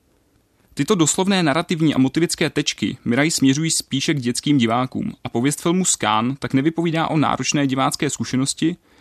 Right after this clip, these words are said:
jako spíše o festivalu, který nečekaně akceptoval žánrový dětský film. Mezi Kunovými dobrodružstvími se však objevují krátké záblesky něčeho, na co kritika často zapomíná.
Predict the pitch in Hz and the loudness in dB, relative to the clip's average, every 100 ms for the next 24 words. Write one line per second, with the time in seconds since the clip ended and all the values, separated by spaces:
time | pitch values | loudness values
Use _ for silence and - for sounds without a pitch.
0 | - - 170 220 233 - - - 147 - | -16 -8 -4 -2 0 0 -2 -4 -2 0
1 | 160 160 175 - - 156 120 - 151 147 | 0 2 0 -2 2 4 4 0 0 -2
2 | - - 127 - 143 135 120 110 117 120 | -2 -6 -6 -2 0 0 0 0 0 0
3 | 117 104 - 110 - 104 101 123 - _ | -2 -4 -4 -6 -4 -4 -4 -8 -14 _
4 | _ _ 127 131 165 - 170 208 208 139 | _ _ -2 0 0 -2 -2 0 0 0
5 | 151 175 165 - 123 104 104 - 120 156 | 0 0 -2 0 0 0 -2 -8 -8 -6
6 | - 131 139 160 156 139 131 156 143 139 | -4 -2 0 0 0 -2 -2 -2 -2 -2
7 | 156 - 175 113 - 127 131 151 - 131 | -2 0 0 2 0 0 -2 -4 -6 -6
8 | 127 143 120 127 131 131 123 - 110 107 | -4 -2 -2 -2 -2 -2 -2 -2 -2 0
9 | 107 104 98 | 0 0 -2